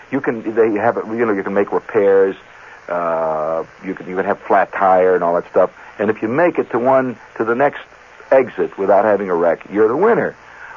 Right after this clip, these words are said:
Well, what does this show? It shows a lot of, a lot of fear, a lot of <laughs> frustration.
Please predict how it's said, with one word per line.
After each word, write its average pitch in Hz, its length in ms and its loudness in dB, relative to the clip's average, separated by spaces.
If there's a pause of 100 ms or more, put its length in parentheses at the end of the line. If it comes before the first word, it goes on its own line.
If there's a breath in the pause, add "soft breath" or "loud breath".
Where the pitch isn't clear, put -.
Well, 113 260 6
what 131 200 0
does 143 100 -6
this 147 140 0 (100)
show? 214 240 4
It - 100 -6
shows 92 160 -6
a 92 60 2
lot 87 200 4
of, 82 120 0 (400 loud breath)
a 95 60 -2
lot 90 180 4
of 87 120 -2
fear, 95 300 0
a 92 60 4
lot 87 180 2
of 87 80 -4
<laughs> - 40 -20
frustration. - 720 -4